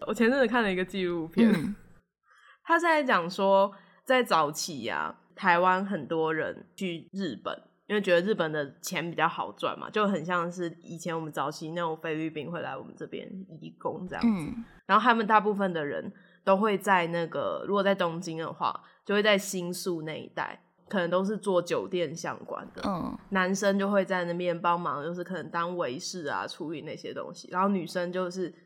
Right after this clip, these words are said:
Speaker 1: 在日式酒店，然后有的运气好一点，他可能就在那边结婚，
Speaker 2: 哦。
Speaker 1: 生小孩。因为他们在那边如果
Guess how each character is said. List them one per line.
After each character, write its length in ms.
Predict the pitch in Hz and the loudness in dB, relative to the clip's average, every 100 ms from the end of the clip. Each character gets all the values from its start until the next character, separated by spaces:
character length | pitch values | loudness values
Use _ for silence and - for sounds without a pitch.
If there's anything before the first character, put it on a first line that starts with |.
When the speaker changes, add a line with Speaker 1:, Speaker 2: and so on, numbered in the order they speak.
| _ | _
Speaker 1:
在 200 | 202 185 | 0 0
日 200 | 196 185 | -2 -4
式 240 | 170 170 | -6 -12
酒 300 | 151 78 - | -10 -10 -8
店， 220 | - - - 190 | -10 -10 -10 -2
然 140 | 180 | 2
后 80 | 220 | 4
有 100 | 196 | 4
的 140 | 165 | 2
运 100 | 156 | -2
气 160 | 196 196 | -2 -4
好 220 | 175 156 | -4 -6
一 20 | |
点， 120 | 135 | -6
他 100 | 180 | -6
可 80 | 185 | -8
能 100 | 143 | -6
就 80 | 170 | -4
在 160 | 170 175 | -4 -4
那 60 | |
边 160 | 170 170 | -6 -8
结 260 | - 80 | -10 -12
婚， 160 | - - - - _ _ | -10 -12 -14 -20 _ _
Speaker 2:
哦。 120 | - 190 | -10 -6
Speaker 1:
生 240 | 170 175 | -4 -4
小 220 | 180 202 | -4 -4
孩。 220 | 190 170 | -4 -6
因 80 | 170 | -2
为 60 | 247 | 0
他 100 | 277 | 2
们 160 | 240 190 | 2 2
在 140 | 208 | 2
那 100 | 202 | 2
边 260 | 196 190 185 | 2 0 -2
如 120 | 180 | -2
果 380 | 185 190 135 | 0 0 0